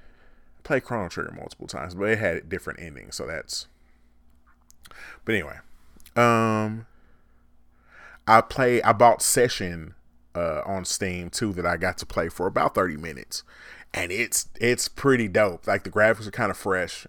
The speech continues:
and the sound's really good, but the controls are crazy. But then one, uh, one of the guys on my st-, in my, uh, one of the guys in my gamer group told me you can switch to, like, the Skate three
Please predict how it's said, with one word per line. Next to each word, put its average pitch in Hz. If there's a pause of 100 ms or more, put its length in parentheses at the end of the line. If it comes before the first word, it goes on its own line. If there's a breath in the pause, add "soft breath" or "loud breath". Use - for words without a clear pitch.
and 90
the 85
sound's 95
really 87
good, 80 (340 loud breath)
but 92
the 98
controls 107
are 92
crazy. 78
But 95
then 110 (100)
one, 110
uh, 95
one 107
of 95
the 90
guys 95
on 92
my 90
st-, -
in 98
my, 87
uh, 64 (840 soft breath)
one 110
of 110
the 104
guys 98
in 95
my 85
gamer 113
group 87
told 90
me 85
you 92
can 98
switch -
to, -
like, 85
the 80
Skate -
three 90